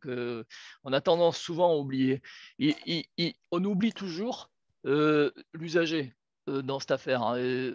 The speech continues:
enfin, nous, on essaye de pas l'oublier, euh, en tant que professionnel de l'eau, mais, euh, quand on digitalise quelque chose,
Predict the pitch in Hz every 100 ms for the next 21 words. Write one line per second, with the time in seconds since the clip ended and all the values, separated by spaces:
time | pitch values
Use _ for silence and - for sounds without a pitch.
0 | - 165 143 180 202 170 196 180 143 147
1 | 147 156 202 196 151 123 127 127 123 123
2 | 135 147 139 139 139 - 143 151 143 139
3 | 175 180 139 131 - - - - 123 135
4 | 135 139 - _ _ - - 170 165 190
5 | 175 214 170 175 156 180 - 139 - 175
6 | 208 160 113